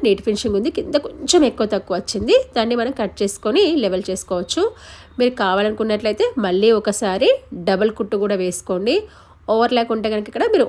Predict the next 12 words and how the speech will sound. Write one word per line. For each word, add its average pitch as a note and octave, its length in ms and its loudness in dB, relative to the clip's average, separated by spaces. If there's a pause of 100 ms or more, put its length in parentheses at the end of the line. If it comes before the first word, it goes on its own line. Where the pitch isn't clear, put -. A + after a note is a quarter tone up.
ఓవర్లాక్ G3 360 2
కూడా G3 160 0
వేసుకోవచ్చు F3+ 600 -4
అనమాట. F#3 340 -4 (720)
అంటే B3 200 2
ఇలా C#4+ 160 2
కుట్టడం B3+ 380 0
వల్ల C4 180 0
మనకి G3+ 200 -2
బెనిఫిట్ G3+ 400 -2
ఏంటంటే F3+ 400 0 (260)
మనకి A3 180 -4